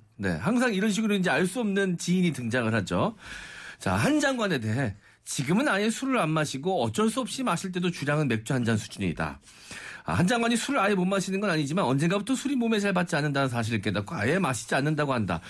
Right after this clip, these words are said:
술자리에서는 탄산음료 등을 주문한다고 한다."라고 이야기하면서 갑자기 이 과거 언론에서 보도된 적이 있는 머니투데이였습니다. 윤석열 대통령과 관련된 일화를 이야기합니다.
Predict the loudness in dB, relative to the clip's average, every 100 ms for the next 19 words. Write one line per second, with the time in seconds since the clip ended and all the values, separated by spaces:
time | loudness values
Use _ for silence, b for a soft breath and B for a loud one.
0 | B B -2 2 2 2 0 -2 -2 0
1 | 2 2 0 0 -2 0 0 2 2 0
2 | 0 0 0 0 0 -2 -4 -6 -8 -12
3 | -10 -2 0 2 2 2 2 2 2 2
4 | 0 -2 B B B B -6 -2 -2 0
5 | 0 -2 -6 -4 -2 0 -2 -6 -4 -2
6 | 0 2 2 4 2 0 -2 -2 -2 -2
7 | -2 -2 0 0 0 -2 -2 -2 2 2
8 | 2 0 2 0 0 0 0 0 -2 -2
9 | 0 -2 -4 B B B B 0 2 4
10 | 2 2 0 0 2 2 0 0 0 2
11 | 2 0 -2 0 2 4 2 2 0 0
12 | -2 -2 -6 -6 -8 -10